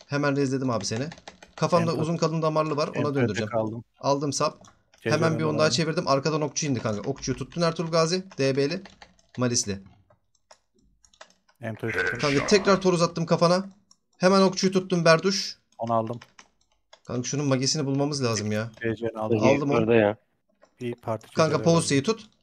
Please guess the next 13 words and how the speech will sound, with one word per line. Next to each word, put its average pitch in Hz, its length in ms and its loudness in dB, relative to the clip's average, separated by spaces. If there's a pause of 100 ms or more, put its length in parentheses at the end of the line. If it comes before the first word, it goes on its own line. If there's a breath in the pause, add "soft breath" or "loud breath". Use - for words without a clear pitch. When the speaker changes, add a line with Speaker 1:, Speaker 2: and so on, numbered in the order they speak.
(120)
Speaker 1:
Arkada 160 420 0
parti 143 240 4
başkanı. 107 420 -2
D 139 180 2
B. 180 160 0 (340)
Malis. 123 320 0
Speaker 2:
Tekini 120 260 -6
aldım 113 240 -6
kanka. 107 320 -10 (120)
Speaker 1:
Gattar'ı 143 360 0
hemen 160 220 0
uyandırdım 147 500 -2
ben. 147 100 -2